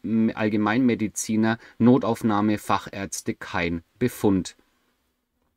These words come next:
Die Schmerzen waren wie Folter, sagte der Schuhmacher. Die Taubheit zog von den Beinen bis in die Hände. Erst nach einer Woche diagnostizierten die Ärzte der Parkklinik Weißensee ein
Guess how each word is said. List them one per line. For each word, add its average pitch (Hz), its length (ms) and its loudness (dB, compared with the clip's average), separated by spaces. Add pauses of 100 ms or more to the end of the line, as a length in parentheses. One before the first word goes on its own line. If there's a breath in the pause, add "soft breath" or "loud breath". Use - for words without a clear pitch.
(240)
Die 143 60 6
Schmerzen 135 480 4
waren 117 300 2
wie 110 100 0
Folter, 101 520 0 (480 loud breath)
sagte 107 520 -2 (240)
der 101 180 0
Schuhmacher. 110 640 -2
Die 107 260 -4
Taubheit 120 540 -2
zog - 360 -4
von 123 240 2
den 113 220 2
Beinen 127 460 2 (100)
bis 151 300 -2
in 131 160 0
die 120 100 2
Hände. 120 280 0
Erst 95 260 -4
nach 110 160 -2
einer 127 320 0
Woche 120 240 -2
diagnostizierten 113 920 -2
die 101 100 -2
Ärzte 98 460 -4 (500 loud breath)
der 104 80 -2
Parkklinik 104 880 -4
Weißensee 95 800 -2
ein 107 320 -2